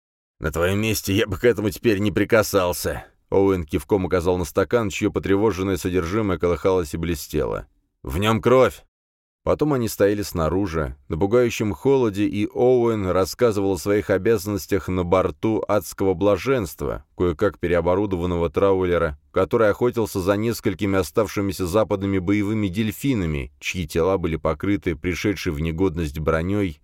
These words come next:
и ржавыми от крови заклёпками.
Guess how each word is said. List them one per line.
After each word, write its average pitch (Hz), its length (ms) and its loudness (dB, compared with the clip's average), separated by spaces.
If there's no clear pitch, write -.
и 98 100 0
ржавыми 90 580 0
от 78 140 -4
крови 92 320 0
заклёпками. 73 880 -4